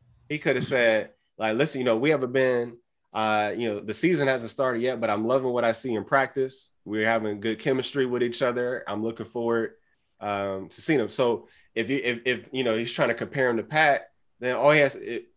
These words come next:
all he has to say is, like, you know, "I can't compare him to Pat yet 'cause we haven't played in a real game yet.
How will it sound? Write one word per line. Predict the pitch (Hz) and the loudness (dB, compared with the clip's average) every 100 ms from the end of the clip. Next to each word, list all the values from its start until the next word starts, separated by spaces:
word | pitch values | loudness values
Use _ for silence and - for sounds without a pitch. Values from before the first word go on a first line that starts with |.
| - | -4
all | 139 | 0
he | 151 | 2
has | 143 | 0
to | 127 | -2
say | 156 151 | -2 -2
is, | 123 | 0
like, | 110 107 | -2 0
you | |
know, | 120 | 0
"I | 107 | 0
can't | - 123 | 0 -2
compare | - 95 139 | -2 -2 0
him | 131 | -2
to | 120 | -4
Pat | - 110 104 | -4 -4 -2
yet | 107 - | -6 -8
'cause | 104 | -8
we | 110 | -4
haven't | 104 98 | -4 -6
played | 120 107 101 | -6 -4 -4
in | 95 | -8
a | |
real | 101 101 | -8 -8
game | 101 160 110 90 | -6 -8 -8 -8
yet. | 82 | -10